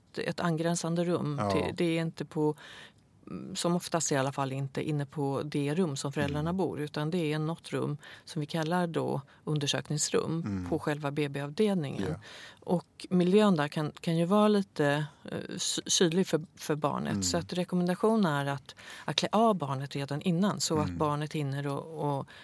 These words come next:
Speaker 1: vänja sig och, eh, ja,
Speaker 2: Mm.
Speaker 1: få, f-, få liksom bli lite trygg
Speaker 2: Mm.
Speaker 1: i
Speaker 2: Mm.
Speaker 1: förälderns famn.
Speaker 2: Nej, men det är jätteviktigt. Och jag, eh,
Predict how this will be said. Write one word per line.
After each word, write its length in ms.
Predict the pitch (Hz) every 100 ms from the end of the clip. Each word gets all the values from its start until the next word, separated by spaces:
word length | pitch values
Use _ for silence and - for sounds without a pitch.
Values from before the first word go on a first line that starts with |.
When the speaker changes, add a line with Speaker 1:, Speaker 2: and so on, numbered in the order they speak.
| -
Speaker 1:
vänja 360 | - 165 143 147
sig 360 | - 196 214 202 -
och, 640 | - 160 151 - _ - 165
eh, 420 | 151 147 143 143 -
ja, 200 | 165 151 _ -
Speaker 2:
Mm. 120 | 101
Speaker 1:
få, 160 | 92 104
f-, 160 | 87 - _ 226
få 180 | - 180
liksom 480 | 165 156 156 151 151 - - - - -
bli 260 | 170 175 160
lite 240 | 156 160
trygg 440 | 151 220 - - -
Speaker 2:
Mm. 120 | 196
Speaker 1:
i 320 | 165 156 151 147 - _ -
Speaker 2:
Mm. 340 | 101 87 82 98 _
Speaker 1:
förälderns 500 | - 165 156 143 151 -
famn. 280 | 190 139 147 - -
Speaker 2:
Nej, 100 | 117
men 100 | 117
det 60 | 120
är 40 |
jätteviktigt. 680 | 117 113 - 113 120 - 98
Och 80 | 110
jag, 280 | 107 113 113
eh, 460 | - 101 101 98